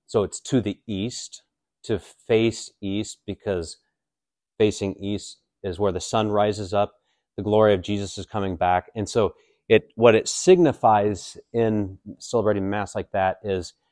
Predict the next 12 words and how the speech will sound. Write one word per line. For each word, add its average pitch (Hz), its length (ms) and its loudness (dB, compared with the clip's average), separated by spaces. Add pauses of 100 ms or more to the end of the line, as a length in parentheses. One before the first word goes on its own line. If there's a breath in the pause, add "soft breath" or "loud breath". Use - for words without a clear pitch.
(360)
the 110 100 2
priest - 760 2
is 120 140 -2 (100)
offering 113 380 4
up 101 100 -2
a 95 60 -2
sacrifice 120 880 0 (100)
and 107 140 -2
the 101 60 0
people 120 420 -2
of 92 120 0
God 101 380 4